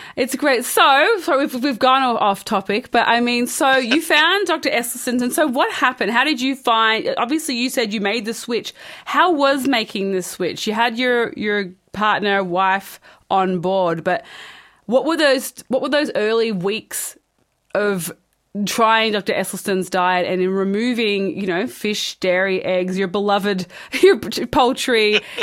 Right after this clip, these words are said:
you know, all these things that you love? What was it like those first few weeks for you? For those people who are listening who are saying, you know, "I have heart problems. This does, you know, I've heard of this, but it does seem so difficult for me to fathom leaving these foods off my plate."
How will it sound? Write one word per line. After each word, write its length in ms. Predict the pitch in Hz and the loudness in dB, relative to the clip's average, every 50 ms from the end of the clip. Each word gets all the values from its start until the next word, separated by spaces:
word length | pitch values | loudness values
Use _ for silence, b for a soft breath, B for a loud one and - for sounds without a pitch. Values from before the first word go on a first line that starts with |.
| B B | B B
you 100 | 277 269 | 0 2
know, 200 | 254 240 233 - | 4 4 4 4
all 160 | 254 262 269 | 4 2 4
these 300 | 254 262 262 277 269 - | 4 2 2 2 -2 -2
things 320 | - 247 233 233 233 226 | -2 -2 0 0 0 0
that 120 | 196 226 185 | 0 -2 -2
you 120 | 208 214 | -2 -2
love? 380 | 202 214 214 208 196 190 185 185 | -2 0 0 2 2 0 0 0
What 120 | 220 185 | 0 0
was 200 | - 294 311 269 | 0 0 0 0
it 100 | 285 247 | -2 -2
like 380 | 214 214 185 185 190 202 202 - | -2 0 0 2 0 0 0 -2
those 260 | 196 185 180 175 - | -2 -2 -2 -4 -4
first 320 | - 180 175 175 175 - | -2 -2 -2 -2 -4 -6
few 180 | - 185 175 170 | -6 -4 -2 -2
weeks 360 | 170 175 175 170 - - - | 0 -2 -2 -4 -6 -10 -8
for 80 | - 190 | -6 -6
you? 200 | 190 160 175 165 | -4 -4 -4 -4
For 120 | - 202 | -4 -4
those 240 | 180 196 202 208 202 | -2 -2 -2 -2 -4
people 260 | - 233 220 196 220 | -4 -6 -4 -4 -4
who 100 | 208 220 | -2 -2
are 60 | 202 | 0
listening 460 | 196 190 196 190 - - 190 185 185 190 | 0 -2 -2 -4 -4 -4 -2 -2 -2 0
who 120 | 190 185 | 0 0
are 60 | 185 180 | -2 -2
saying, 360 | 185 - 180 175 180 180 190 | -2 -4 -2 -2 0 0 0
you 60 | 190 | 0
know, 160 | 185 185 - - - B B B B B B B B B B _ - | 0 -2 -2 -4 -8 B B B B B B B B B B _ 0
"I 180 | 208 208 208 | 2 4 4
have 200 | 226 254 214 202 | 4 4 2 2
heart 320 | 196 185 202 190 185 185 - | 0 0 2 2 2 2 0
problems. 680 | - 208 190 190 175 190 190 185 185 190 190 180 - - B B B B B B B B B B B _ _ _ _ _ _ - | -2 -2 -2 0 0 0 0 0 0 0 -2 -4 -6 -12 B B B B B B B B B B B _ _ _ _ _ _ -4
This 280 | 202 190 240 240 233 | -2 0 0 0 -2
does, 300 | - - 226 208 202 208 - - | 0 2 2 4 2 2 0 0
you 80 | - | 0
know, 160 | 208 190 190 - | 2 2 0 2
I've 340 | - 185 185 185 185 175 185 | 4 4 4 4 2 0 -2
heard 360 | 196 175 185 202 196 196 196 | -6 -2 0 2 2 2 2
of 100 | 196 170 | 0 0
this, 180 | 202 196 190 | -2 -4 -4
but 120 | - 208 190 | -4 -6 -6
it 120 | 180 170 | -6 -4
does 280 | - 208 190 190 185 - | -2 0 0 0 -2 -4
seem 320 | - - 208 196 190 190 | -4 -2 0 0 0 -2
so 400 | 185 - - - 202 190 185 185 | -4 -6 -4 -2 0 2 2 0
difficult 440 | 175 190 180 - 196 - 196 - 180 | 0 -2 -6 -6 -6 -6 -6 -6 -4
for 120 | - 196 | -4 -4
me 220 | 175 185 180 180 175 | -2 0 0 0 0
to 80 | 175 | -2
fathom 680 | 170 - - - 208 190 196 190 202 196 202 202 190 - | -4 -6 -2 0 0 2 2 2 0 0 0 -2 -4 -6
leaving 480 | 175 170 196 202 202 196 190 196 196 | -6 -4 -2 -2 -2 -2 -2 -2 0
these 260 | 190 190 185 185 - | 0 0 0 -2 -4
foods 260 | - - 196 185 170 190 | -6 -4 -2 -2 -2 -2
off 160 | 185 185 - | -4 -2 -2
my 140 | 202 170 165 | -2 -2 -2
plate." 500 | 170 - - 196 175 170 165 - - | -4 -4 -4 -2 0 0 -2 -4 -6